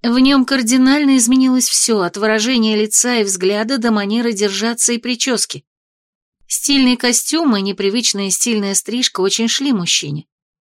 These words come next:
Он стал покрупнее, чем раньше, набрал массу. Романов стоял в расслабленной позе, но в нём чувствовалась и внутренняя сила, и уверенность, а глаза смотрели прямо и спокойно.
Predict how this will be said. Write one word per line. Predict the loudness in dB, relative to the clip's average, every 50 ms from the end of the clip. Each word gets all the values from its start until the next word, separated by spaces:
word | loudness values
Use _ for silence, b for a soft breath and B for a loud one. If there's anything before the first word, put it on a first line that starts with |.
| _ _
Он | -6 -4 -2 -2
стал | 0 0 0 0 0
покрупнее, | 0 -4 -6 -4 -4 -6 -6 _ -6 -4 -4 -2 -2
чем | -2 -2 -2 -2 -2
раньше, | -2 -4 -2 -2 -2 -2 0 0
набрал | -2 -2 -2 0 0 0 0
массу. | 0 0 0 0 0 -2 -2 -4 -8 _ _ _ _ _ _ _ _ _ _ _ _ _ _ -2
Романов | 0 2 2 2 2 2 2 0 0 -2
стоял | -2 0 0 2 2 2 0
в | 0
расслабленной | 0 -2 0 0 0 0 0 -2 -2 -2 -2 -4 -4 -4 -6
позе, | _ -8 -6 -4 -2 -2 -4 -4 -6 _ _ _ _ _ _ _ _
но | -4 -2 0 0 0 0
в | 0
нём | 0 0 0 0 -2
чувствовалась | -2 -4 -6 -4 -2 0 2 2 2 2 0 -2 _
и | -6 -6 -6
внутренняя | -4 -2 -4 -4 -2 -4 -4 -4 -2 -4 -2
сила, | -2 -2 -2 -2 -2 -2 -2 -2 -2 -4 _ _ _ _ _ _ _ _
и | -2 -2 0
уверенность, | 0 0 0 0 0 0 0 -2 -4 -4 -6 -6 -6 -8 _ _ _ _ _ _ _ _ _ -4
а | -2 -2
глаза | 0 2 0 0 2 2 0 0
смотрели | 0 0 -2 -2 -2 -2 0 0 0 0
прямо | -2 -2 -2 0 0 2 0 0
и | 0
спокойно. | -2 -4 -6 -6 -6 -4 -6 -4 -4 -6 -8 -10